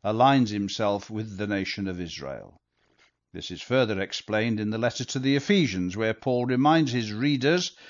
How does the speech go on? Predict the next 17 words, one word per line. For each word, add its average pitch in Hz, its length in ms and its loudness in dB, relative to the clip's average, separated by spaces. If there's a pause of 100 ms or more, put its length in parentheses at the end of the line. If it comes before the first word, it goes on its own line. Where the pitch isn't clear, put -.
(160)
chapter - 360 -4
two 139 380 4
it 123 200 0
is, 160 320 0 (320)
verses 113 320 -2
eleven 117 380 0
to 107 120 -8
thirteen, 120 680 0 (320)
that 127 180 -8
they 131 220 4
have 120 320 2
now 139 320 6
become 117 460 0
citizens 101 760 -2
with 95 240 -6
the 95 100 -6
saints, - 760 -6